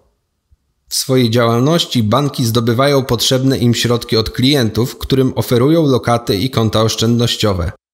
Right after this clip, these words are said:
Mogą je otrzymać także od inwestorów zainteresowanych kupnem akcji albo obligacji.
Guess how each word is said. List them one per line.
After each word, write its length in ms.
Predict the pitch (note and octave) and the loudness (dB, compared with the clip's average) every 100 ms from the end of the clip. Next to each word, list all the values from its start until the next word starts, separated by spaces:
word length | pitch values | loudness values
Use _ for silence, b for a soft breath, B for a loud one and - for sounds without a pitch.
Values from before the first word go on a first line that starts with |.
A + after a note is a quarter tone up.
| - | -2
Mogą 280 | C#3+ G#3 F#3+ | 0 2 2
je 200 | D#3+ C#3 | 2 0
otrzymać 500 | - - D3+ C#3 - | 0 0 2 0 0
także 320 | C#3+ B2+ C3 | 0 2 0
od 140 | A#2+ | 2
inwestorów 840 | B2+ B2 B2 - F3+ D#3 G#2+ G2+ - | 2 2 0 0 0 0 0 -2 -2
zainteresowanych 960 | A2 A#2+ A2+ A#2+ A#2 B2 C3 C#3 - | 0 0 0 0 0 0 0 0 -2
kupnem 440 | - C3 C3 A#2 G#2 | -2 -2 0 0 0
akcji 480 | A#2+ C#3+ - A#2 G#2+ | -2 -4 -2 -2 0
albo 280 | G#2+ G#2+ A2+ | 0 0 0
obligacji. 680 | A2+ C3+ A2+ G#2 - D#2+ | 0 0 0 0 -4 -8